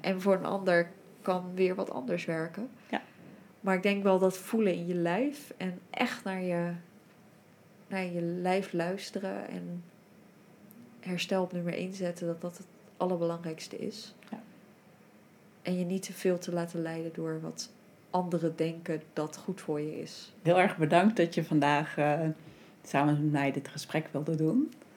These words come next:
Speaker 2: En dat je zo open was over hoe het voor jou werkte en hoe, hè, hoe het met jou allemaal ging.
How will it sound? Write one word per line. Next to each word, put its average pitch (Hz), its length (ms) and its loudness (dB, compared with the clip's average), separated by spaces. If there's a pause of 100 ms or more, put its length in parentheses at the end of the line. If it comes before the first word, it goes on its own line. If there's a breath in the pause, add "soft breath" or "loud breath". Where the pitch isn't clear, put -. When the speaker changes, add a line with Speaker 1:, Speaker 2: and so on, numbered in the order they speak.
(160 loud breath)
Speaker 2:
En 147 100 -6
dat 151 180 -4
je 156 60 -10
zo - 180 -4
open 147 560 0 (640)
was 147 360 -2
over 131 480 -4
hoe 151 160 -2
het 139 120 -8
voor 156 120 0
jou 139 260 4
werkte 139 460 -4
en 143 580 -4
hoe, 147 200 -8
hè, 190 80 -6 (200)
hoe 160 100 -4
het 147 120 -6
met 156 140 -4
jou 139 180 0
allemaal 147 180 -2
ging. - 460 0